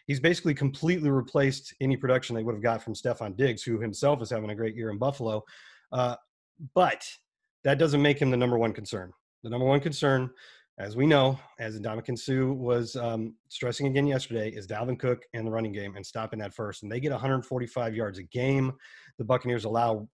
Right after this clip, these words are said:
basically half of that per game. So this is absolutely strength on strength. No individual rusher has gotten to a hundred yards against us. I think only one team has gotten to a hundred yards against us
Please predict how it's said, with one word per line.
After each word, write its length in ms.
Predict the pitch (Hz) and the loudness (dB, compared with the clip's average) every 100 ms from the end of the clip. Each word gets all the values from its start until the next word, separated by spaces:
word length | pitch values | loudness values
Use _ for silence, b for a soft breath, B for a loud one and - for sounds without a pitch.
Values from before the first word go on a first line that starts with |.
| - | -8
basically 380 | 123 123 - 107 - | -4 -4 -4 -10 -6
half 200 | 123 123 | -6 -4
of 100 | 135 | -2
that 200 | 139 135 | -2 0
per 100 | 139 | 0
game. 260 | 131 131 123 | 2 2 0
So 120 | 117 | -2
this 280 | 113 139 139 | 0 0 -2
is 120 | 117 | -6
absolutely 600 | 127 135 139 135 135 123 113 | -6 -6 -4 0 0 -2 -6
strength 380 | - 117 117 | -6 -4 -4
on 120 | 117 110 | -4 -6
strength. 400 | - 117 117 - B B B | -6 -6 -6 -10 B B B
No 260 | 120 139 151 | 2 6 6
individual 400 | 147 139 139 131 | 6 4 2 2
rusher 380 | 123 131 135 135 | 4 4 4 0
has 100 | 113 | 0
gotten 240 | 127 123 | 0 0
to 140 | 127 113 | -2 -4
a 40 | |
hundred 280 | 117 127 113 | -2 -2 0
yards 280 | 123 123 110 | 0 0 -2
against 300 | 117 123 - | -4 -4 -2
us. 220 | 123 - - | -4 -6 -12
I 60 | 110 | -8
think 220 | 127 113 | -6 -6
only 200 | 127 120 | -4 -4
one 300 | 107 127 113 | -4 -4 -4
team 420 | - 143 156 160 175 b b b | -4 0 2 2 0 b b b
has 80 | 139 | -2
gotten 200 | 135 160 | 2 2
to 100 | 147 | 2
a 40 | 151 | 2
hundred 200 | 165 156 | 0 2
yards 260 | 156 156 | 2 0
against 320 | 135 151 - 165 | 0 -2 0 0
us 180 | 147 | -2